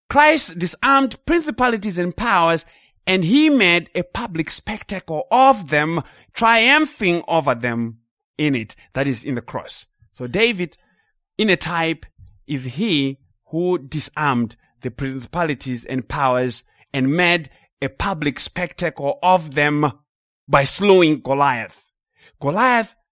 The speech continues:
was slewed when everybody was watching.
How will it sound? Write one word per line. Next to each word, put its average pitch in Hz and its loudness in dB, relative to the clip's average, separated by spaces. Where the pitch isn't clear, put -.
was 139 -2
slewed 180 0
when 143 -6
everybody 156 0
was 143 0
watching. 196 0